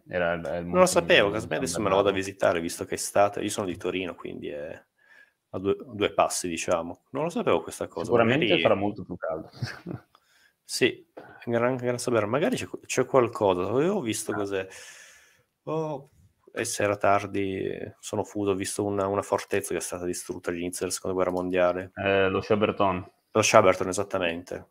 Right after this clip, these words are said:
Speaker 1: Che quello era, sì, però lì appunto era una fortezza alpina dove semplicemente i ca-, i cannoni <laughs> avversari sparavano più lontano dai nostri.
Speaker 2: Esatto. Era un obice
Speaker 1: Sì.
Speaker 2: di montagna fran-, francese, era nascosto da dietro, uno solo l'ha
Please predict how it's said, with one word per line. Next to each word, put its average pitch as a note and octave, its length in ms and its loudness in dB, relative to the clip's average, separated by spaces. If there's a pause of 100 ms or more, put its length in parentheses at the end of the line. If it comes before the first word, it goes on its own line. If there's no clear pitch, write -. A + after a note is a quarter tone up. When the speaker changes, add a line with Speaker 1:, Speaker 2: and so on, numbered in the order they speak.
Speaker 1:
Che G2 120 0
quello G2+ 440 6
era, E2 560 4
sì, - 160 -6
però G2+ 220 6
lì G2+ 100 4
appunto F#2 340 0
era F#2 120 4
una F#2+ 120 2
fortezza G#2 480 0
alpina G2 320 2
dove F2 200 -2
semplicemente F2 580 -8
i F2 60 -8
ca-, F2 200 0
i F#2 60 -6
cannoni A#2 380 2
<laughs> - 20 4
avversari A2+ 580 4
sparavano A#2+ 600 4
più G#2 180 -2
lontano G2+ 520 0
dai F2 140 -6
nostri. F2 220 -6
Speaker 2:
Esatto. G2 640 0 (180)
Era G2+ 160 2
un G#2 100 4
obice G2+ 260 2
Speaker 1:
Sì. - 40 -4
Speaker 2:
di G#2 80 -2
montagna G2+ 340 0
fran-, A2 360 0
francese, G2+ 500 0
era F2+ 100 2
nascosto F#2+ 520 -2
da G#2 40 2
dietro, F#2 380 0
uno G#2+ 200 2
solo F2 380 2
l'ha E2 300 -2